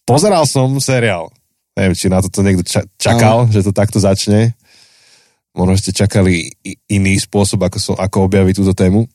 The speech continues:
Speaker 1: Ale pozeral som seriál, eh,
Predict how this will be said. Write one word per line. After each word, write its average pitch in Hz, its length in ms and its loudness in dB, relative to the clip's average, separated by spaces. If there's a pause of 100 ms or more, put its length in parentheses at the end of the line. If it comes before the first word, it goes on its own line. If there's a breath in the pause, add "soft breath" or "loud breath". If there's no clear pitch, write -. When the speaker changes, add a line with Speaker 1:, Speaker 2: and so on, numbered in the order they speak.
(760)
Speaker 1:
Ale 107 320 2
pozeral 139 380 0
som 139 100 -4
seriál, 120 600 0 (240)
eh, - 120 -6